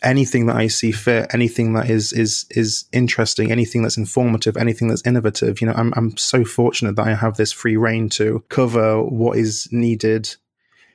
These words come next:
you know, and, and when, you know, I'm, I'm incredibly fortunate. And, um, and that's why I love my job so much and why I've been sticking out for, for so long. I know journalism is often a bit of a thankless job. I mean, often we,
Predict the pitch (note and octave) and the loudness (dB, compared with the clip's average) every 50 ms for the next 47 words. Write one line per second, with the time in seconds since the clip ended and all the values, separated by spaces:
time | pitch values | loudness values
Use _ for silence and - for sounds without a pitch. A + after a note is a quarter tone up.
0 | _ _ - C#3 B2+ A#2+ A#2+ A2 C3 C3+ - - C#3 C3+ C#3 D#3 A3+ D4 A3+ A#2 | _ _ 0 2 2 2 2 2 0 0 2 2 2 2 2 2 2 2 2 2
1 | A2 A2+ A2+ A#2 - - A#2 A#2+ A2 A2+ A2+ A#2 B2 A#2 A2+ - - C3+ C#3+ C#3 | 2 0 0 0 0 0 -2 0 0 0 0 0 0 -2 -4 0 -2 0 0 0
2 | G#2+ G#2 G2+ - G#2 G#2 - - - G#2+ G#2 G#2+ - - - A2+ A2 A2 A2 G#2 | -2 -2 -2 0 0 0 0 0 -2 -2 -2 -2 -6 -6 -4 -2 -2 0 -2 0
3 | G#2+ A2 G#2+ G#2+ G#2 G#2 G2+ F#2 - C#3 D#3+ _ _ _ _ - - A#2+ A#2 A#2 | 0 0 0 0 -2 -2 -4 -6 -8 -10 -12 _ _ _ _ -6 -2 0 0 0
4 | G#2+ - - A2 G#2+ D3 D3 B2 A2+ A2 A2 G#2+ A#2+ G#2+ G#2+ G#2 - B2+ B2+ B2 | 0 0 0 0 2 2 2 2 2 2 2 2 2 0 0 0 0 0 0 0
5 | - - G#2+ G#2+ G#2+ A2+ A#2 - - A2+ A2 G#2+ G#2+ A2 A2 G#2+ - _ A2+ A2 | -2 -2 -2 -2 0 -2 -2 -2 -2 -2 0 0 2 0 0 -2 -2 _ -2 0
6 | G#2 G#2 G#2 G#2 G#2+ - - A2 A2 A2+ A2 A2 A#2+ B2+ C3 - - G2+ G2+ G#2 | 0 -2 -2 -2 -4 0 -2 0 0 2 0 0 0 -2 -2 -2 -2 -2 -2 -2
7 | G#2+ - D#3 D3 - - A2+ - A2+ A2 A2 G#2+ G#2+ A#2+ A#2 A2+ A#2+ B2+ C3 B2 | -6 -8 -18 -10 -4 -4 -2 0 0 0 0 -2 -2 -2 0 0 2 2 2 2
8 | B2 B2+ B2 A#2 A2+ A2 A2 G#2+ A2+ A2+ A2 A2+ G#2 G#2+ - _ - - - - | 2 2 2 4 4 2 2 0 0 0 0 0 0 -2 -8 _ -14 -18 -18 -18
9 | - - - - _ - C3+ C3 A#2+ - - A#2+ A2 A2+ A2+ G#2+ A2 G#2 - - | -18 -18 -20 -20 _ 0 0 0 0 0 0 2 2 2 2 2 0 0 0 -2
10 | A#2 A#2 A#2 - G#2+ F#2+ - - A#2+ G#2+ A2 A2+ G#2+ A2 A2 A2+ A2 A#2 G#2+ A#2 | -2 -2 0 -2 -4 -2 0 0 0 2 2 2 2 2 2 2 0 0 0 0
11 | A2+ - - A#2+ A2 G#2+ A2 A2 A2 A2 G#2 | -2 0 -2 -2 0 2 2 2 2 0 -2